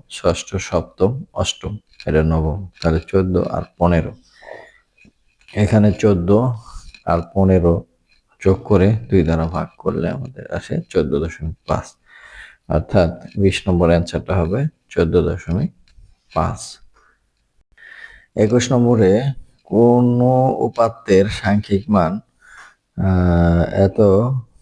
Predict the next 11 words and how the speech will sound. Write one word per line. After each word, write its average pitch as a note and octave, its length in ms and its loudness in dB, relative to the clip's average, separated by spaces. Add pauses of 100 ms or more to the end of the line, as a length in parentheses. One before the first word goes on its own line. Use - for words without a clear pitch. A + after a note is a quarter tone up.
(400)
এদের F#2 280 4
প্রচুরক A#2 580 0
নির্ণয় E2 300 0
করো। D2 180 -14
প্রচুরক C3 420 -2
অর্থাৎ A2 240 -2
যে G#2+ 160 2
সংখ্যাটা F#2+ 720 -6 (440)
সর্বাধিক G2 520 2
বার D#2 180 2
আছে। - 260 -8